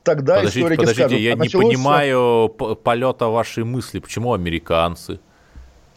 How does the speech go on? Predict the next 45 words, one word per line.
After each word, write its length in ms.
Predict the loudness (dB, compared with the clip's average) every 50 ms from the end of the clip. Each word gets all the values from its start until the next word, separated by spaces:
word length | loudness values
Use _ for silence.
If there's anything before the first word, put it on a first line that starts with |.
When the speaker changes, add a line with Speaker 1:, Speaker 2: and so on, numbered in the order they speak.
| -6 0
Speaker 1:
Ну, 140 | 2 2 2
всякое 420 | 2 0 0 0 2 2 2 2 4
бывает. 400 | 4 2 4 4 4 2 0 0
Помните, 360 | -2 0 0 0 0 0 0
как 260 | 2 0 0 0 0
вначале 420 | -2 -2 0 0 0 2 2 0
наши 320 | 0 0 0 0 0 0 -2
штурмовали, 600 | -4 -2 -2 0 2 4 4 4 4 4 2 2
допустим, 520 | 0 0 -2 -2 -6 -4 0 0 0 0 -2 -6 -14 -8 _
Кабул, 500 | 0 2 2 2 0 -2 -2 -2 -2 0
да, 180 | 2 4 4 4
а 40 |
потом 380 | 2 0 -2 0 2 2 2 0 -2 -8 -14 -4 -2
американцы 540 | 0 2 2 2 2 2 2 0 2 4 2
Speaker 2:
А, 40 |
то 40 | 2
есть 80 | 2 0
Speaker 1:
штурмовали 340 | 0 0 2 2 4 4 4
Speaker 2:
вы 140 | 2 2 2
Speaker 1:
Кабул? 100 | 2 2 2
Speaker 2:
имеете 260 | 0 0 -2 -4 -2
в 20 | -2
виду, 100 | -2 0
Speaker 1:
Всякое 180 | 2 2 2 2
Speaker 2:
что 120 | 2 0
когда 180 | 2 2 2 0 2
Speaker 1:
бывает, 220 | 2 2 2 2 2
да. 40 | 0
Speaker 2:
нефть 380 | 0 0 0 0 0 -2 -6
будет 320 | -4 -4 -2 -2 -2 -4 -4
стоить 400 | -6 -2 0 2 2 2 2 0
двести 380 | 0 0 0 0 0 -2 -4 -4
двадцать 420 | 0 0 0 0 0 -2 -8 -4
два 220 | 0 2 2 2 2
доллара 440 | 2 2 2 2 2 2 0 -2
за 160 | -2 0 0 0
рубль, 360 | 0 0 0 0 0 2 2
э, 220 | 2 0 0 -4 -2
то 280 | 0 2 2 4 4 2
мы 480 | 0 -2 -2 -2 0 0 0 0 0 0
наймем 640 | 0 0 0 2 2 2 2 2 2 2 0 0 0
американский 760 | 0 0 0 -2 -2 -2 0 0 0 0 -2 -4 -8 -12 -12
Ч 160 | -6 -4 -2
В 120 | 0 0
К 100 | 0 0